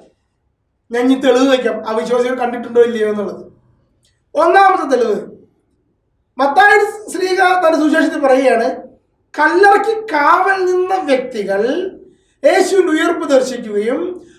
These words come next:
അവർ ബോധരഹിതരായി മരിച്ചവരെ പോലെ ആവുകയും ചെയ്തു. അവർ അവരുടെ ഭരണാധികാരികൾ അടുത്തു തന്നെ വിവരം അറിയിച്ചു.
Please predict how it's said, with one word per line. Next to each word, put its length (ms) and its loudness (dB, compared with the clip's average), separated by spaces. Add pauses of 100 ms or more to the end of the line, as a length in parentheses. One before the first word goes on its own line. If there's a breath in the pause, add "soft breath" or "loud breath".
(120)
അവർ 340 4
ബോധരഹിതരായി 680 2
മരിച്ചവരെ 540 -2
പോലെ 260 0
ആവുകയും 400 -2
ചെയ്തു. 560 -10 (320 soft breath)
അവർ 500 2 (460)
അവരുടെ 340 2
ഭരണാധികാരികൾ 800 2
അടുത്തു 340 -2
തന്നെ 140 0
വിവരം 440 0
അറിയിച്ചു. 600 -6